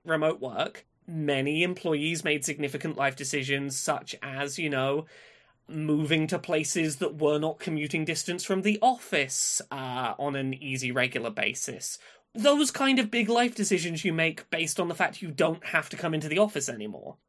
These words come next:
Back in June of twenty twenty-one, uh, Ubisoft announced it would be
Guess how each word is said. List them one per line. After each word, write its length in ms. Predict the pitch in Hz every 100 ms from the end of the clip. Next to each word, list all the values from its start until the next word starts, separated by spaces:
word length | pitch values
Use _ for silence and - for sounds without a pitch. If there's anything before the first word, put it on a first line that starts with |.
| _ _
Back 300 | 208 247 285
in 140 | 349 294
June 420 | 208 233 233 226
of 280 | 214 175 165
twenty 280 | - 156 147
twenty-one, 760 | 147 139 139 139 214 208 214
uh, 360 | 208 156 147 147
Ubisoft 480 | 143 147 139 131 135
announced 300 | 120 92 -
it 60 |
would 80 | -
be 340 | 131 127 120